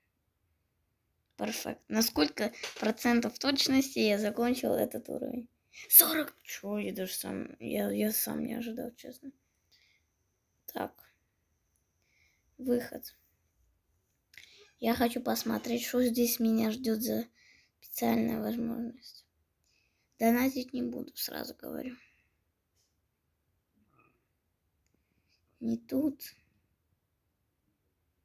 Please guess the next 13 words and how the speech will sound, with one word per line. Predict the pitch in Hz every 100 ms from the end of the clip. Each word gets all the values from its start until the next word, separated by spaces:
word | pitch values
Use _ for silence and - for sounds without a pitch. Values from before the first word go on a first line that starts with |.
| _ _ _ _ _ _ _ _ _ _ _ _ _ _ _ _ _ _ _ _ _ _ - _ _ _ _ _ _ _ _
Чё | 269 254
за | 247 247
там | 220 226
пятьдесят | 233 214 226 - 226 233
возможностей? | 240 233 240 220 220 233 233 - - - - _ _ _ _ _ _ _ _ _ _ _ _ _ _ _ _ _ _ _ - _ _ _
Да | 233 233
не | 262 262 262 240
это | 240 226
мне | 220 233 254
надо. | 240 233 233 _ _ _ _ _ _ _ _ _ _ _ _ _ -
Защита | 226 226 - - - 262 254 - 233
не | 226 226
то. | - - 254 254